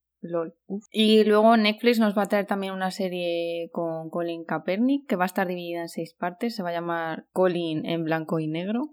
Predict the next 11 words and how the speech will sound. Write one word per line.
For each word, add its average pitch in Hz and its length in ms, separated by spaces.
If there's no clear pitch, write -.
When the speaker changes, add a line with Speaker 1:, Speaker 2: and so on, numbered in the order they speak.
Speaker 1:
Y 208 100
se 208 100
hablará 170 240
sobre 185 140
sus 175 100
años 180 200
en 180 80
el 170 60
instituto, 220 760
su 214 140
participación 165 1120